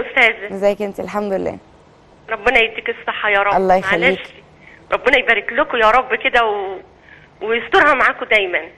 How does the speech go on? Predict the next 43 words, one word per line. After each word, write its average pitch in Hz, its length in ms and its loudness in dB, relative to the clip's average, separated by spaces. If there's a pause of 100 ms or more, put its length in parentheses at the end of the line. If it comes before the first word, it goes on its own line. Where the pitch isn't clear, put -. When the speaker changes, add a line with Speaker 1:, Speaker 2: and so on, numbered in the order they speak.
Speaker 2:
اللهم 202 340 2
امين 196 320 -2
جميعاً 185 340 2
يا 170 180 -2
رب. 170 160 0 (120)
اتفضلي. 208 480 2
Speaker 1:
أه، 233 140 -6 (280)
الله 240 160 2
يخليك 226 520 -2
يا 208 60 0
حبيبتي 190 360 -6
ويبارك 208 400 -4
لك. - 240 -14 (1080)
أه، 226 200 4
لو 240 220 2
سمحتي 311 640 0
انا 254 100 4
عندي 254 340 2
شكوتين 233 500 -2
بس. 170 140 -2 (520)
Speaker 2:
اتفضلي 233 440 4
حضرتك. 180 400 -6 (180)
Speaker 1:
الله 240 200 -2
يخليك 220 420 -4
يا 220 60 -6
حبيبتي، 214 500 -8
ربنا 214 300 2
يبارك 240 280 0
كده 247 140 -2
في - 120 -8
الرئيس 226 260 0 (100)
يا 220 40 2
رب 240 160 0
بتاعنا 254 460 2
ويسترها 233 580 0
معاه 254 360 6
ويفاديه. 240 760 0 (320)
Speaker 2:
اللهم 190 360 2
امين 170 180 2
يا 185 60 0
Speaker 1:
ويستر 175 240 4
Speaker 2:
رب. 160 80 2
Speaker 1:
طريقه. 277 380 2